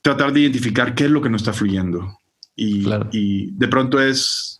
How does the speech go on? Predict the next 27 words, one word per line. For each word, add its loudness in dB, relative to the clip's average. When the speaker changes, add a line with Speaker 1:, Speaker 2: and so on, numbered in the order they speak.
Speaker 1:
de 4
pronto 0
es 0
tan 2
simple 2
como 2
el 0
sonido 4
de 4
la 4
batería, 0
que -4
también -2
ya 2
ha 0
pasado, -2
y -4
de 0
repente 0
dices, 0
Bueno, 0
la -2
voy 0
a -2
procesar 0
por 0
cosas -2